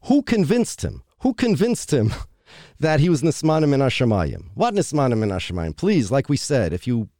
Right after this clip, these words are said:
point a roof, not for L'Shem Shemayim reasons, you have your own, uh, reasons, maybe.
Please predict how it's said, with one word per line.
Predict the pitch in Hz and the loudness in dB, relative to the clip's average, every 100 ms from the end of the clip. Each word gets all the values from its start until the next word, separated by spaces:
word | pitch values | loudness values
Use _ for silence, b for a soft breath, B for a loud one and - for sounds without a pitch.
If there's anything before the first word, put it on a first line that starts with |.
| _ | _
point | - 208 156 | -2 0 2
a | 151 | 2
roof, | 156 127 - B B B | 2 0 -8 B B B
not | 127 170 | -2 -2
for | - 160 | 0 0
L'Shem | 143 160 156 | 0 0 0
Shemayim | - 143 143 131 | 0 0 2 2
reasons, | 127 139 107 92 | 2 2 0 -4
you | 107 | 0
have | 123 143 | 0 0
your | 135 147 | 2 2
own, | 143 113 b b b | 2 0 b b b
uh, | - 110 110 | -2 2 2
reasons, | 156 156 117 95 101 | 2 2 0 -2 0
maybe. | 110 107 | 0 0